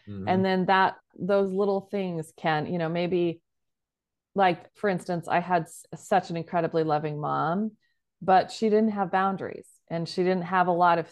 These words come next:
Speaker 2: things that, that set me up, you know, for, um, relationships I ended up getting in later. So it wasn't like she was controlling or manipulative or anything like that, but it was kind of like what I learned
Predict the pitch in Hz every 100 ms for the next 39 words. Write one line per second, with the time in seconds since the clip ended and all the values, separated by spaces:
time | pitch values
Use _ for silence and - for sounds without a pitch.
0 | - 180 165 160 156 156 156 - 160 165
1 | - - - - 175 165 131 139 - _
2 | - 170 151 135 131 - 175 156 143 131
3 | 123 147 127 110 90 123 156 _ _ _
4 | _ _ _ _ _ _ 175 170 170 160
5 | 160 151 147 - 143 143 131 110 - 135
6 | 123 117 127 175 220 208 - - - 196
7 | 180 180 185 190 202 208 190 165 170 156
8 | - - 170 165 151 147 147 _ _ _
9 | _ _ _ _ _ _ _ _ - 180
10 | 247 233 214 165 151 147 156 190 202 185
11 | 175 165 170 175 160 170 160 165 - 175
12 | - 175 180 180 - 202 202 185 190 180
13 | 190 196 185 170 165 175 175 175 170